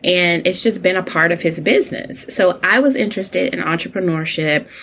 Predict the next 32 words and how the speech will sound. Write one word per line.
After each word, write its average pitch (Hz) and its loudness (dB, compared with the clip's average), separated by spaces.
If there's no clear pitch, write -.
and 175 2
I 175 2
said, 170 0
"Let 185 4
me 196 -2
try 160 0
this 147 -4
out." 127 -2
One 202 2
of 285 4
the 262 6
things 196 0
that 175 -2
he 180 -6
told 165 2
me 165 0
was 170 0
that 160 0
you 175 -2
have 170 -2
to - -4
be 208 -2
consistent. 214 0
So 170 -2
every 202 -2
day 170 2
you 180 0
need 170 0
to 170 -2
post 156 -4
something, 151 -4
and 165 2